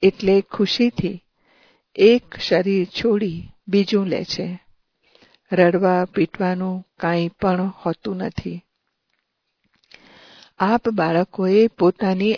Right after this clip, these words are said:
આત્મ અભિમાની અવસ્થા બનાવવા માટે ખૂબ પ્રેક્ટિસ કરવાની છે. હું આત્મા છું. પોતાના ભાઈ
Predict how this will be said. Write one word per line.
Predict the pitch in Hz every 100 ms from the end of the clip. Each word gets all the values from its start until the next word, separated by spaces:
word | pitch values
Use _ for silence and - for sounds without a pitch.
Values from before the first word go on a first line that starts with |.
| -
આત્મ | 180 - 190 180
અભિમાની | 170 202 196 190 190 208
અવસ્થા | - 180 185 185 - 180
બનાવવા | 175 175 175 175 175 170
માટે | 175 202 - - 175 _ _ _ _ _ _
ખૂબ | - 247 254 _
પ્રેક્ટિસ | 190 170 - 202 196
કરવાની | - 180 180 180 185
છે. | 180 - 175 180 _ _ _ _ _ _ - _ _ -
હું | 226 233 226
આત્મા | 175 - 185 185
છું. | 185 - 180 190 _ _ _ _ _ -
પોતાના | 190 - 180 180 175
ભાઈ | 175 165 170 180 208